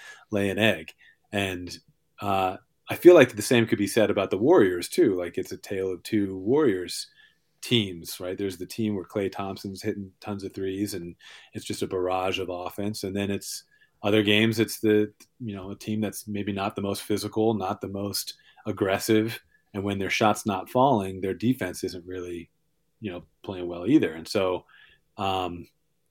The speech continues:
like, if you're a fan of each of these teams, you're hoping the right team, the right version of your team shows up.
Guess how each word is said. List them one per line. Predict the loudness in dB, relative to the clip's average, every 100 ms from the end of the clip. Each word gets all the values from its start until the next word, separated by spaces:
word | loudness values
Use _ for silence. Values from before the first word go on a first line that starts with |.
| -6 -2
like, | 0
if | 6
you're | 8 8
a |
fan | 4 2 4 4
of | 2
each | 0 0
of |
these | -2 -6
teams, | -4 0 0 0
you're | 0
hoping | 2 2 0
the | -2
right | 0 -2 -2
team, | -2 0 -2 -6 _ -20 _
the | 0
right | 0 2
version | 2 4 4 0
of | -4 -4
your | -6
team | -4 -8 -6
shows | -2 0 0 4
up. | 4 2